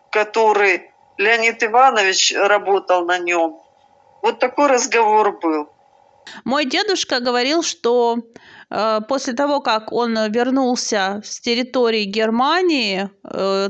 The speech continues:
Speaker 2: тут же к нему претензии возникли в системе С С С Р. И он попал в лагерь уже в С С С Р,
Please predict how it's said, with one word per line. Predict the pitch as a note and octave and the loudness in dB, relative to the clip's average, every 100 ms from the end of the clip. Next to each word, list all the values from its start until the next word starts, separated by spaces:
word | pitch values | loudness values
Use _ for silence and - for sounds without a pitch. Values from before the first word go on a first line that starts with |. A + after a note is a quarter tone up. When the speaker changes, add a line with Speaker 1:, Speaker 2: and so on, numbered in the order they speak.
| G3 | -2
Speaker 2:
тут | D4 C#4+ | -2 0
же | C4+ | -2
к | - | -2
нему | B3 B3+ | -2 -2
претензии | B3+ A3+ A3 C#4+ C4 A#3+ | -2 -2 0 0 0 0
возникли | A3 A3 G#3+ A#3 C4 C4 B3 A#3 A3 | 0 0 0 -2 -2 -2 0 0 0
в | |
системе | A3+ A3 G#3 - B3 B3+ A3+ | -4 -6 -4 -2 0 0 -2
С | A3 A#3 | -2 -4
С | A3+ | -2
С | B3 B3 | -4 0
Р. | A#3 E3+ - - _ | 0 0 -4 -10 _
И | F#3+ | -4
он | A#3+ C#4 | -2 -2
попал | A#3 A3+ B3+ B3 | -2 -2 -2 -2
в | |
лагерь | A3+ A#3 C4+ B3 G#3+ | 0 -2 0 0 0
уже | G#3 A3 | 0 0
в | A3 | -2
С | A3 | -2
С | A3 A#3 | -2 -2
С | A3 A#3 | -4 -2
Р, | F#3 E3+ | -2 -2